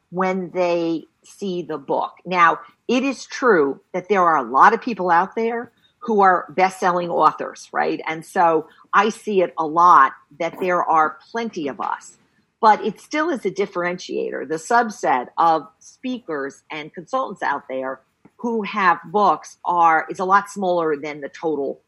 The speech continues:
the total group. So it's a way to be a differentiator and,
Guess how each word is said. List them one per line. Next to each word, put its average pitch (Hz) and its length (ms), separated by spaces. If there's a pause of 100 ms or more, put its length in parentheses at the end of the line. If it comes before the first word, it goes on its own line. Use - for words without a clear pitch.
(260)
the 143 60
total 131 320
group. 127 260
So - 140
it's 170 140
a 196 40
way 185 260
to 175 80
be 156 200
a 151 40
differentiator 131 920
and, 131 180